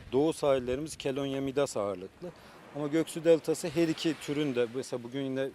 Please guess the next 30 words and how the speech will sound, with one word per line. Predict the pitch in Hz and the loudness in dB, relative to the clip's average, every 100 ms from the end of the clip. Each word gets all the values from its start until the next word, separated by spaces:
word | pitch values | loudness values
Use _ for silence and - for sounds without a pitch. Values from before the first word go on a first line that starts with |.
| - - - - - - - | -12 -20 -20 -20 -20 -20 -4
görüntü | 127 131 127 135 | 0 0 0 0
aldığımız | 123 120 135 - | 0 0 -6 -8
iki | - - | -12 -6
yuvadan | 151 135 117 117 123 | 0 2 2 0 0
da | |
yavru | 151 131 127 | 2 4 2
çıkışı | - - - | -2 -6 -4
oldu. | 113 131 | -2 -2
Hem | 139 | -2
karette | - 120 - 110 - | 0 0 0 -6 -10
karette | 101 101 - | -10 -8 -6
hem | 165 | -6
kelonya | 143 139 131 131 123 | -4 -4 -2 -4 -6
midas. | 110 156 170 - - - - - | -6 -6 -6 -10 -20 -20 -20 -8
O | 151 156 | -2 -2
yüzden | 151 175 180 | 2 4 6
de | 135 | 6
oldukça | 127 123 - 131 | 4 2 -6 -2
önemli | 117 117 110 107 | -2 -2 -2 -2
bir | 104 | -2
alan. | 101 117 185 - - - - - - - 110 | -4 -4 -8 -12 -20 -20 -20 -20 -20 -6 0
Bakanlığımız | 135 - 175 180 185 190 165 | 2 2 0 2 2 0 -2
bünyesinde | 180 180 170 180 180 185 165 | 0 2 0 0 2 2 2
bu | 151 127 | -4 -2
yirmi, | 143 165 175 151 127 | 0 2 0 -2 -2
yirmi | 135 165 | 0 2
yılı | 165 160 | 4 2
ge-, | 143 151 - | 2 0 2
aşkın | 131 127 180 170 | 0 2 0 -2
süredir | - 131 131 175 | 0 2 2 0